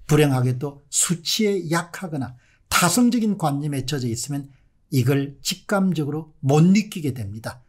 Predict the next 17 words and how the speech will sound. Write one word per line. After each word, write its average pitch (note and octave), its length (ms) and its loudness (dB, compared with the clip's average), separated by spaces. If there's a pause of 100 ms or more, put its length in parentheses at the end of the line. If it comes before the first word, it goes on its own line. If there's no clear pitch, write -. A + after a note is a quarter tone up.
(120)
정규제를 F3 600 4
포함해서 D#3 600 -6
많은 D3 480 2
사람이 F#3 540 -6
그런 G3+ 320 -2
경우에 F3 400 -4 (180)
해당합니다. A#2+ 800 -8 (400)
제 A#2+ 220 2
해설을 C3+ 400 0
다하면은 D3 500 -6 (320)
그런 B3 360 0
명백한 C4 880 0 (200)
중앙선거관리위원회가 C3 1300 0
발표한 A#2+ 440 -6
선거 D3 440 -2
데이터를 D#3 1400 -4
보면서도 C#3 640 -4